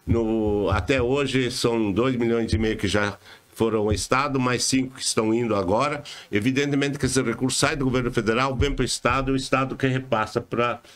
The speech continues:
pra entidade. E também já, é, destinamos, é, mais cinco milhões junto com um conjunto que nós estamos pleiteando aí pro início da construção.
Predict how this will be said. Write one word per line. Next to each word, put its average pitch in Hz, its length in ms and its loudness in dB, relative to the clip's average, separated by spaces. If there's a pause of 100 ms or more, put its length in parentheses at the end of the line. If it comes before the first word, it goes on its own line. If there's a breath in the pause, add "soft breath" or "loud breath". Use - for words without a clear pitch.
(240 loud breath)
pra 117 180 2
entidade. 127 540 0 (280 loud breath)
E 139 140 2
também 151 420 0
já, 143 400 0 (260)
é, 107 160 2
destinamos, 135 800 0
é, 107 100 2
mais 131 280 0
cinco 170 280 0
milhões 127 420 2
junto 131 680 0 (320 loud breath)
com 131 100 0
um 156 320 0
conjunto 147 520 0
que 165 120 0
nós 147 200 0
estamos 139 380 0
pleiteando 131 520 0
aí 131 60 -2
pro 139 180 0
início 143 420 0
da 151 100 2
construção. 139 720 -2